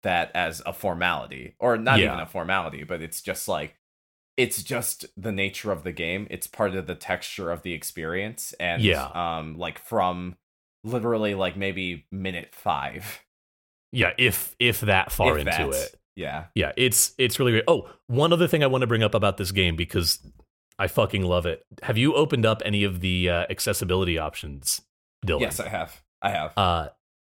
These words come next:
Speaker 2: yeah, so I just wanna shout this out because I, I opened this game and I started playing it, and after I got over my initial, like, "Oh, fuck, I love this," I had this thought of, like,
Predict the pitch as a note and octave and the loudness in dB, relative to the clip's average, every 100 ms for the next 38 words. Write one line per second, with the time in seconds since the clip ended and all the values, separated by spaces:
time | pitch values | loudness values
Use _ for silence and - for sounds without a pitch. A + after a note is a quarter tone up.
0 | _ B2 G#2+ E2+ - A2+ B2+ D3 D3+ A2+ | _ 2 4 4 4 4 4 4 4 4
1 | - - A#2 G#2+ G#2+ G2 F#2 G2+ F2+ G2 | 0 2 2 2 4 2 2 0 0 2
2 | G2 G2 F#2+ - _ _ _ _ - A#2 | 4 4 2 -2 _ _ _ _ 0 4
3 | D#3+ E3+ G3 D#3+ B2 G2 G2 G2+ A2+ A#2 | 6 6 4 4 4 4 4 4 4 2
4 | G#2+ G#2 F#2 F2+ F2 F#2+ F2+ F2 - A2 | 2 2 4 2 0 0 -2 -4 0 2
5 | A#2+ - C3+ A#2+ A2 G#2 G#2 G2+ F#2+ G2+ | 4 6 6 6 6 6 6 6 6 4
6 | - G2 F2 - F#2+ D#2 - _ _ _ | 4 2 2 2 0 0 -4 _ _ _
7 | - - E2+ E2 F2 F2 D#2+ E2 D#2 - | -4 0 2 4 4 4 4 2 2 2
8 | G#2 F#2 G#2+ G#2 G2+ - G2 F2+ F2 F2 | 2 2 2 2 2 2 2 2 0 -2